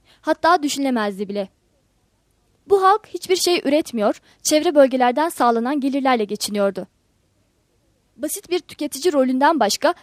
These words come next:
bir ekonomik rolü yoktu. Yine Pire'nin tezine göre onuncu yüzyılda kentlerde gözlenen bu değişimin nedeni ticaretin canlanmasıdır. Gezgin tüccarlar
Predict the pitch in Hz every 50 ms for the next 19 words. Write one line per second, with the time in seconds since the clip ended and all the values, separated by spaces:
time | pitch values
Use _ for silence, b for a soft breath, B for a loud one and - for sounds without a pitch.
0 | b - 285 - - 262 - 302 294 294 311 339 - - 254 240 240 330 320 262
1 | 226 220 - - 208 202 190 _ _ _ _ _ _ _ _ _ _ _ _ _
2 | _ _ _ _ _ b b b b - 359 359 392 - - 392 381 370 294 254
3 | 240 285 339 - - 285 247 277 294 320 320 233 220 202 208 269 - b b b
4 | b - - 311 320 349 339 359 339 302 254 214 233 220 208 220 262 359 b b
5 | b b _ - 294 302 294 - 320 320 302 381 359 262 277 247 233 226 233 226
6 | 240 285 269 285 233 214 262 277 269 - - 302 349 359 311 254 214 202 208 247
7 | 359 b b b b _ - 262 262 285 285 277 277 - - 359 330 277 254 247
8 | 247 240 233 233 233 226 - - 202 208 202 - - _ _ _ _ _ _ _
9 | _ _ _ _ _ _ _ _ _ _ _ _ _ _ _ _ _ _ _ _
10 | _ _ _ _ _ _ _ _ _ 254 294 330 320 285 415 427 415 - 302 240
11 | 214 247 220 208 208 220 294 -